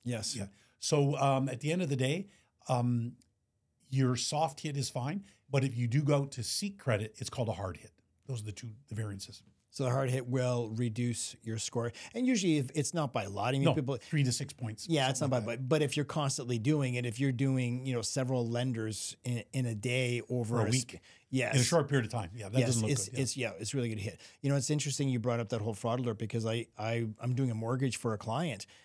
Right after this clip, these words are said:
Speaker 1: and on, when I pulled their credit report, um, it's through Equifax, they had an alert on there, uh,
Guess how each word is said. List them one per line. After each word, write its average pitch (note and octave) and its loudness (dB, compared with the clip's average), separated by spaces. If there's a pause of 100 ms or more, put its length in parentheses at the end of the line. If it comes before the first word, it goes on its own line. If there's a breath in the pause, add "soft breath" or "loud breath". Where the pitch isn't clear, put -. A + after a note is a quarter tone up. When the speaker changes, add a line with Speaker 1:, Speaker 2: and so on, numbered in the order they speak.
(220 loud breath)
Speaker 1:
and B2 0 (140)
on, B2 -2
when B2 2
I B2 2
pulled D#3 0
their A#2+ 0
credit F3+ 0
report, A2+ -2 (340 soft breath)
um, A2+ 0
it's A#2+ -4
through B2 0
Equifax, B2 -2 (300 soft breath)
they C3+ 2
had B2 0
an B2+ -2
alert C3+ 0 (400)
on A#2 0
there, A2 -4 (340 soft breath)
uh, B2 0